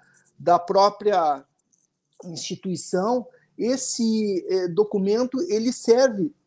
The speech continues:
para que essas conti-, que essa continuidade seja permanente na elaboração das políticas, na elaboração de projetos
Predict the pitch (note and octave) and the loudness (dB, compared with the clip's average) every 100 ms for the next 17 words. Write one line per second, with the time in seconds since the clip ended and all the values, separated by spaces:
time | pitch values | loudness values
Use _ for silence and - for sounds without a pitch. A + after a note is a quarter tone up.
0 | _ _ _ F#3 F#3 F3+ G#3 F#3+ F3 - | _ _ _ 0 0 0 -2 2 2 0
1 | - F#3 - F#3+ - - - - A#3+ C4+ | -4 -4 -2 0 0 -4 -8 -2 2 2
2 | C4+ - F#3 - G#3 A3 A#3 A#3+ - A#3 | 0 -6 -4 0 2 2 0 -2 -2 -4
3 | - A3 G#3 E3 E3+ G3+ G#3+ - - A3+ | -4 -4 -2 4 6 6 4 0 2 2
4 | G#3+ A3+ A#3+ B3 A3+ G3+ A3+ B3 C#4 - | 0 0 0 2 2 0 0 -2 -8 -12
5 | - - A3 A3+ B3 A3+ A#3 G#3 B3+ B3+ | -16 -2 6 8 8 6 4 2 -2 -2
6 | - A3 F3+ C3+ - C#3 - - _ _ | -2 -4 -6 -8 -10 -8 -8 -10 _ _
7 | _ _ E3+ F#3+ F#3+ F#3 G3+ F#3+ - A#3 | _ _ 0 4 6 4 0 0 -2 -2
8 | B3+ A3 A3 F#3+ C#3+ D3+ B2+ - - | -4 -4 -4 -4 -2 -4 -4 -10 -18